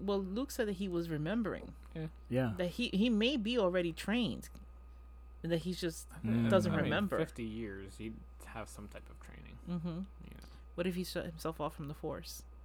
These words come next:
Speaker 1: Because
Speaker 3: He
Speaker 1: of,
Speaker 3: could choose to
Speaker 1: because
Speaker 3: do
Speaker 1: of
Speaker 3: that too.
Speaker 1: P T S D.
Speaker 3: He could choose to do that, I think.
Speaker 2: Maybe.
Speaker 3: He can choose to do that as well.
Speaker 1: Well, Luke did it.
Speaker 3: Right.
Speaker 1: I'm just saying,
Speaker 3: Right, right,
Speaker 1: he
Speaker 3: right.
Speaker 1: did
Speaker 3: No,
Speaker 1: it,
Speaker 3: you're
Speaker 1: right?
Speaker 3: right. Yeah, yes, yes, yes. You're right.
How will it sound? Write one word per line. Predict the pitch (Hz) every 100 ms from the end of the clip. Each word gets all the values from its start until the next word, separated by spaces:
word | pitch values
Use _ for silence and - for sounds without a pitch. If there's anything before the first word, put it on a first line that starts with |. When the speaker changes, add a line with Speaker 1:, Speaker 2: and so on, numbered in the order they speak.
| - - - - - -
Speaker 1:
Because | - - 147
Speaker 3:
He | 123
Speaker 1:
of, |
Speaker 3:
could | 117
choose | - 120 113 -
to | -
Speaker 1:
because |
Speaker 3:
do | 110
Speaker 1:
of | 110
Speaker 3:
that | 107
too. | -
Speaker 1:
P | 147
T |
S | -
D. | - 147 - -
Speaker 3:
He | - 117
could | 123
choose | - 131 135 127
to | -
do | 92 95
that, | 90
I | 87
think. | - 87 82 - - -
Speaker 2:
Maybe. | 123 120 - -
Speaker 3:
He | -
can | 104
choose | 101 117 113 -
to | 90
do | 82
that | 78 78 76
as | 73
well. | 78 101 - - - - - - 120
Speaker 1:
Well, | 147 139
Luke | 139 -
did | 147 135
it. | - - - - - - - - - - - - - - - - - - 104
Speaker 3:
Right. | 90 82 226 - - - - - -
Speaker 1:
I'm | 165 196
just | 220 -
saying, | 233 254
Speaker 3:
Right, | 175 196
right, | 214
Speaker 1:
he | 214
Speaker 3:
right. | 226
Speaker 1:
did | 254 294
Speaker 3:
No, |
Speaker 1:
it, | 202
Speaker 3:
you're | 185
Speaker 1:
right? | 180
Speaker 3:
right. | 254
Yeah, | - 156
yes, | 175 156 143
yes, | 151 147
yes. | 156 139
You're | 120
right. | 120 160 -